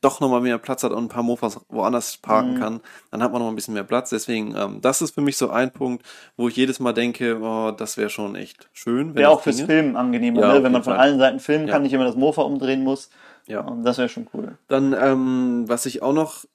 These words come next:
Speaker 1: an Punkt zwei hätte, wäre, ähm, Stauraum für Ersatzteile.
Speaker 2: Ja.
Speaker 1: Weil mittlerweile stapelt sich das ja alles so und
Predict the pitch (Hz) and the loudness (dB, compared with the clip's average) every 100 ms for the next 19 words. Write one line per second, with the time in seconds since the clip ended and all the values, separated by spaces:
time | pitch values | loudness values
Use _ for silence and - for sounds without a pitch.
0 | _ 127 131 - 143 143 - - - _ | _ -6 -4 -2 0 -2 -6 -20 -20 _
1 | - - 113 123 127 127 120 127 120 107 | -12 -4 0 0 0 -4 -4 -2 -2 0
2 | 110 107 110 107 107 104 101 98 104 101 | 2 4 2 0 2 2 0 -2 -4 -4
3 | 98 95 92 90 - _ _ - - - | -6 -6 -8 -10 -14 _ _ -14 -8 0
4 | 110 127 120 117 107 117 110 107 104 113 | 2 4 2 0 -2 -2 2 2 2 -2
5 | 123 - 139 139 151 175 120 117 117 - | -4 -2 0 2 0 -4 -8 -10 -10 -6
6 | 117 117 117 113 117 110 113 117 120 120 | -2 2 4 6 4 2 0 0 -2 -2
7 | 123 117 113 117 113 117 | 0 0 0 -2 -2 -4